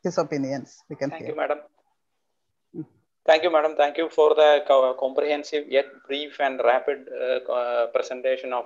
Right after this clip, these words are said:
Speaker 2: these, uh, topics, uh, recommended to you, sir. Madam, and now we'll move on to, move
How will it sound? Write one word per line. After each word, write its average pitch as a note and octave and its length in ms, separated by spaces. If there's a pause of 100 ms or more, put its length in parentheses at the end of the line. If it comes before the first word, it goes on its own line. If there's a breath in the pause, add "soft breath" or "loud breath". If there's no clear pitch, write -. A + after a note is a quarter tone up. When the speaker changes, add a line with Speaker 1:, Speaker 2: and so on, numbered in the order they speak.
Speaker 2:
these, - 340 (100)
uh, G#2+ 540
topics, - 440
uh, A#2 400
recommended A#2+ 500
to A#2 60
you, A2 180
sir. - 160 (340 loud breath)
Madam, C#3 280
and C#3 120
now D3 220
we'll D#3+ 300
move C#3 240
on D3+ 120
to, B2+ 260 (120)
move C3+ 160